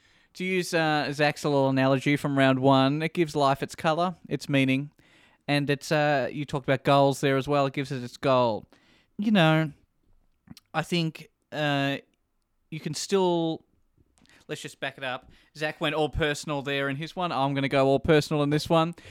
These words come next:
Uh, you know, there are people in my life who are no longer here in my life because they've passed on, and that I still love them nonetheless. It conquers their absence on this plane of existence.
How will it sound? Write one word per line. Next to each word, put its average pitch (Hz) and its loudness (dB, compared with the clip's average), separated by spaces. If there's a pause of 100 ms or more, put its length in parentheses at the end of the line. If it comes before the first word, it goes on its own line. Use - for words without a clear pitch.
(240)
Uh, 139 4
you 165 -2
know, 131 2
there 143 2
are 143 4
people 165 2
in 143 0
my 139 4
life 131 2
who 143 0
are 131 2
no 131 2
longer 127 -2
here 185 -4
in 147 -4
my 127 0
life 120 -2
because 123 -10
they've 113 -4
passed 120 -10
on, 127 2 (480)
and 131 0
that 127 0
I 135 0
still 139 -2
love 131 0
them 127 0
nonetheless. 127 0
It 120 -6
conquers 143 -4
their 123 0
absence 131 -4
on 127 -4
this 127 -4
plane 120 -4
of 117 -6
existence. 127 -6